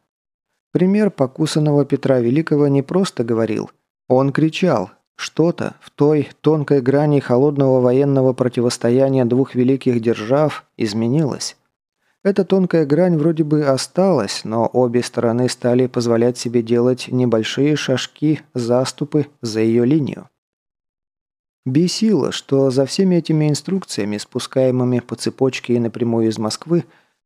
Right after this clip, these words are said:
явно проглядывались гражданские товарищи с политическим и дипломатическим подходом к реалиям. Отсюда и шли какие-то абсолютно неуместные для военной задачи неопределённости.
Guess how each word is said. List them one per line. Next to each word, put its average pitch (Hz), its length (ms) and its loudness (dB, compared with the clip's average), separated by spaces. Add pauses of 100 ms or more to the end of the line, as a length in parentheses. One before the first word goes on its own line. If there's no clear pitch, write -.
явно 185 500 2
проглядывались 165 920 0
гражданские 143 840 0
товарищи 135 600 -2
с - 100 -14
политическим 135 840 -2
и 127 200 -2
дипломатическим 123 960 -2
подходом 117 640 -2
к - 80 -10
реалиям. 107 480 -2 (680)
Отсюда 196 540 -2
и 196 160 2
шли 185 320 0
какие-то 117 720 -2
абсолютно 135 720 -2
неуместные 135 720 0
для 123 120 2
военной 123 440 2
задачи 117 460 -2
неопределённости. 117 1000 -4